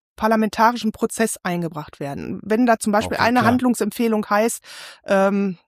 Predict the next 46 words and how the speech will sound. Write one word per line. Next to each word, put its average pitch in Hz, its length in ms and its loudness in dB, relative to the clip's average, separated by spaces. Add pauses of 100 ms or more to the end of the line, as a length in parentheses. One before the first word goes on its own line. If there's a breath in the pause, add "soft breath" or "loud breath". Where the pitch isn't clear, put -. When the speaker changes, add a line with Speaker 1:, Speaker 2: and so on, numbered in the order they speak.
(380)
Speaker 1:
keine 196 260 0
Ahnung, 185 200 0
such 220 140 -4
dir 247 140 -2
irgendwas 226 300 2
aus, 208 300 2
ne? 202 200 0
Wir 214 120 2
wollen 220 240 2
das 214 160 0
und 202 120 -2
das 240 140 0
erreichen, 277 560 -2 (280 loud breath)
Speaker 2:
Wir - 80 -8
haben - 60 -2
Speaker 1:
dann 214 80 4
Speaker 2:
da - 100 8
Speaker 1:
muss 139 140 2
Speaker 2:
Wand-, 147 180 2
Landeswassergesetz, 123 920 -4
irgendwas, 113 380 -8
was - 80 -2
Speaker 1:
Genau, 196 240 4
Speaker 2:
zu 147 60 -2
ändern 113 200 0
Speaker 1:
dann, 233 140 4
Speaker 2:
ist 254 140 0
da 196 60 -8
Speaker 1:
dann 220 200 0
wird 226 140 6
Speaker 2:
unwahrscheinlich 185 400 -4
dann. 180 100 -10
Speaker 1:
die 208 60 2
Regierungskoalition 233 1120 2
möglicherweise 185 840 0 (320 loud breath)
einen - 80 -4
Antrag - 420 0
einbringen, 202 480 2
dass 180 160 0
sie 170 100 -4
die 226 180 2
und 202 180 0
die 196 100 0
und 185 160 -2
die 180 120 0
Handlungsempfehlung 190 1000 2